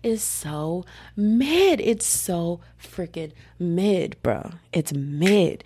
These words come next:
And so it's just hurtful because I really, don't get me wrong,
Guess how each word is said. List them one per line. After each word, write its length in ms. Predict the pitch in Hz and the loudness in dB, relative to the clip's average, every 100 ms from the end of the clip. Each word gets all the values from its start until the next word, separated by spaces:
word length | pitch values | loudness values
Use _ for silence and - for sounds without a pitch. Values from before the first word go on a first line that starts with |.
| - - | -20 -8
And 140 | 175 175 | -4 0
so 120 | 202 | 2
it's 100 | 220 | 2
just 140 | 262 | 2
hurtful 340 | 170 156 147 147 | 2 0 -2 -4
because 260 | 160 160 | -2 -2
I 80 | 156 | -2
really, 480 | 170 180 196 190 190 - - - - - | -2 0 0 -2 -4 -12 -20 -20 -20 -8
don't 300 | 185 240 359 | 0 0 2
get 100 | 349 | 0
me 140 | 170 | 2
wrong, 440 | 135 127 135 180 | 0 0 -2 -4